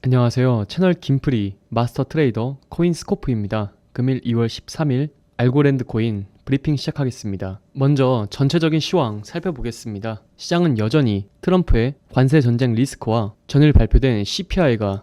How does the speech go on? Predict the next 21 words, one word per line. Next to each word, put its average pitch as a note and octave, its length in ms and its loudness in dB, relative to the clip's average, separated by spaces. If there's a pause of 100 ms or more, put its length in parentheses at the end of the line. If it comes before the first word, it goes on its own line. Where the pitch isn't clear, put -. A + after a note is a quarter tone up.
(160)
예상치를 B2+ 400 2
상회하면서 A#2+ 800 0 (180)
혼란스러운 F3 460 4
상황이죠. A#2+ 680 0 (200)
여기에 A#2+ 400 2
비트코인 - 500 2
이티에프 D#3+ 460 -2
흐름을 F#3 340 2
보면 A2+ 460 -2 (120)
전일 B2+ 440 2 (160)
이억 D#3 320 2
오천백만 D3+ 680 0
달러의 G#2 480 -2 (120)
자금이 B2+ 360 -2
유출되며 A2+ 680 -2 (100)
삼 G3 320 0
거래일 B2+ 380 2
연속 A2+ 560 0 (120)
유출세를 D3 500 4
이어가고 A#2+ 420 2
있고, A2+ 420 0